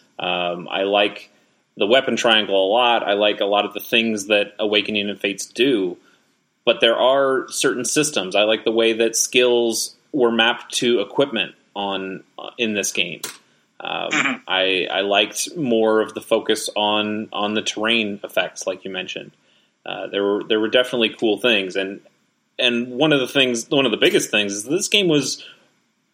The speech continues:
Speaker 1: fully voice acted and really
Speaker 2: Yeah, the
Speaker 1: well
Speaker 2: production
Speaker 1: voice
Speaker 2: value
Speaker 1: acted
Speaker 2: is
Speaker 1: too.
Speaker 2: amazing on this too.
Speaker 1: There, there's an amazing voice cast, and, and for me, I was just coming off, um, of, of Persona five as I started to play this,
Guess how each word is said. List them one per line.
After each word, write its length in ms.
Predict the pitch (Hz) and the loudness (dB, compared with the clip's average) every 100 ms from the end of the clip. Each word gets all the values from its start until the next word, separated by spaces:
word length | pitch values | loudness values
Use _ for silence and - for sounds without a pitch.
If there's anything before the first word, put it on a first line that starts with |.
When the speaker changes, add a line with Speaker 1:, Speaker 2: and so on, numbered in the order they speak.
| _ - - | _ -20 2
Speaker 1:
fully 280 | 254 320 269 | 4 6 4
voice 340 | 220 311 339 | 4 4 4
acted 480 | 202 139 - 92 87 - | 4 4 2 0 0 0
and 340 | 202 180 165 | 2 2 2
really 160 | 285 349 | 4 6
Speaker 2:
Yeah, 180 | - 151 | 4 4
the 60 | 175 | 4
Speaker 1:
well 180 | 220 | 4
Speaker 2:
production 240 | 240 - 135 | 4 4 2
Speaker 1:
voice 120 | 135 | 4
Speaker 2:
value 160 | 131 127 | 2 2
Speaker 1:
acted 60 | 123 | 0
Speaker 2:
is 100 | - | 2
Speaker 1:
too. 80 | 147 | 4
Speaker 2:
amazing 320 | - - 101 | 4 2 0
on 160 | 101 | -6
this 220 | - - - | 2 2 4
too. 240 | 151 104 - - | 2 0 -8 -12
Speaker 1:
There, 520 | 123 156 175 156 143 123 | 0 2 4 4 2 2
there's 420 | 170 170 151 - - | 2 4 2 0 0
an 140 | 135 | 2
amazing 600 | 135 135 135 165 151 135 | 2 0 2 2 2 0
voice 260 | 113 127 135 | 2 2 2
cast, 480 | - 95 82 - - | -2 -2 -4 -8 -8
and, 400 | 90 92 95 - | -8 -8 -12 -8
and 260 | 98 98 101 | -6 -6 -6
for 80 | |
me, 300 | 107 156 180 | -2 2 2
I 80 | 117 | 2
was 140 | 117 104 | 2 0
just 200 | 120 - | -2 -2
coming 220 | 113 107 | -4 -2
off, 320 | 104 101 - _ _ _ _ _ 95 | -2 -4 -6 _ _ _ _ _ -6
um, 480 | 92 90 87 90 - | -4 -4 -6 -10 -6
of, 320 | 101 95 - - - | -4 -4 -8 -12 -2
of 280 | 101 92 - | -2 -2 -6
Persona 340 | 107 107 92 | -6 -4 -6
five 460 | - 113 127 85 - - - | 0 2 4 2 -2 -6 -4
as 160 | 92 | -2
I 160 | 95 92 | 0 0
started 320 | - 104 98 | 0 -2 -2
to 80 | 95 | -4
play 240 | - 123 | -2 0
this, 400 | 117 90 90 - | 0 -2 -4 -10